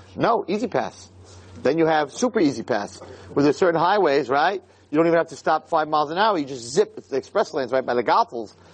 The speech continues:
You just zip through, right? You don't, you can't stop for two seconds. Everything is very, very, very, very, very fast. That is the strength of the Yetzer Hara. And that is why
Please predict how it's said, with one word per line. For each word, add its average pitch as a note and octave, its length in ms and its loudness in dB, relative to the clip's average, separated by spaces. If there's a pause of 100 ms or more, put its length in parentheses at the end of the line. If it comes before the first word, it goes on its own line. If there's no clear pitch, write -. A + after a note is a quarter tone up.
(120)
You D3 80 -12
just C#3+ 160 -2
zip A#3+ 200 2
through, B3+ 340 -2 (320)
right? F#3+ 300 0 (500)
You E3 80 0
don't, - 240 0
you E3 80 -2
can't G#3+ 200 0
stop G#3+ 240 -2
for F#3+ 80 -8
two G#3 140 -6
seconds. E3+ 400 -2
Everything G3+ 380 2
is F3 180 2 (280)
very, F3+ 240 4
very, E3+ 260 4
very, D#3+ 240 2
very, D#3+ 200 4
very D3 220 4
fast. A#2 480 -4 (500)
That F#3 280 2
is F#3 120 -4
the C#3+ 100 -8
strength F#3 440 -4
of D3+ 80 -14
the D3 120 0
Yetzer C#3 260 -2
Hara. D3 280 0 (1160)
And D3+ 100 0
that F#3 160 4
is F#3 160 0
why C#3+ 460 2